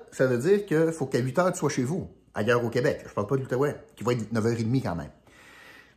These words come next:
Mais partout au Québec, ça veut dire que c'est vingt heures à la maison. Fait que là, faut que tu partes du cinéma, ça dépend où tu restes, mais sept heures et demie. Fait que là,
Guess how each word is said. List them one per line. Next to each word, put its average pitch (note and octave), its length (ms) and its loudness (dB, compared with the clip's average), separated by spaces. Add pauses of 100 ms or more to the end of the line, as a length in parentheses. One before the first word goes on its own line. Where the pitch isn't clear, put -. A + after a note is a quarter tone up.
Mais A#2 100 0
partout B3+ 340 2
au G#3+ 60 4
Québec, G#3 340 0
ça - 140 0
veut C#3 60 0
dire G3+ 120 2
que A3 60 -6
c'est D3+ 300 -2
vingt D#3 360 0
heures D3 220 0
à G#2 60 -2
la F#2 100 -4
maison. E2 340 -10 (500)
Fait - 60 -20
que A#2+ 120 0
là, C#3 100 4
faut - 100 -10
que - 80 -16
tu - 80 -16
partes D3 160 2
du - 60 -6
cinéma, A2+ 420 2
ça F#2+ 140 -4
dépend G#2+ 220 -4
où G2 120 -2
tu - 120 -6
restes, B3 300 -2
mais E2+ 120 -10
sept - 240 -8
heures A#2 120 2
et A2+ 60 -2
demie. F3 380 -2
Fait - 80 -20
que G3+ 100 -4
là, D4+ 160 2